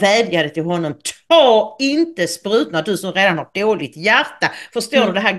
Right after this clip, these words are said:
Speaker 1: går på musklerna. Hjärtat är den största muskeln." Nej, han trodde på läkarna och vetenskapen och Ingrid, hon bara fantiserar om allt möjligt. Ja, han dog ju då med kraftigt förstorat hjärta.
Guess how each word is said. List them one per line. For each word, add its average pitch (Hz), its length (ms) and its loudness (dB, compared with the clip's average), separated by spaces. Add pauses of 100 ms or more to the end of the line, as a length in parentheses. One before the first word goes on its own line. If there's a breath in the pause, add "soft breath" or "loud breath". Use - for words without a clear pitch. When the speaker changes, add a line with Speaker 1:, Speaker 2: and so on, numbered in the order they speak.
(140)
Speaker 1:
går 202 80 2
på - 160 -4
musklerna. 185 720 -2 (140 loud breath)
Hjärtat 226 400 0
är 170 60 -4
den 160 100 -4
största 160 360 -2
muskeln." 165 240 -2
Nej, 302 180 2 (200)
han 302 440 -2
trodde 320 260 -2
på 302 80 2
läkarna 311 640 4
och 294 80 2
vetenskapen 269 800 0
och 277 80 6
Ingrid, 294 420 -4
hon 294 160 0
bara 294 340 2
fantiserar 254 840 -2
om 220 80 2
allt 196 220 2
möjligt. 185 300 0 (280 loud breath)
Ja, 302 140 2 (240)
han 247 200 0
dog 165 260 0
ju 175 60 0
då 156 180 0
med 160 240 -2
kraftigt 359 440 -2
förstorat 160 580 -6
hjärta. 165 400 -2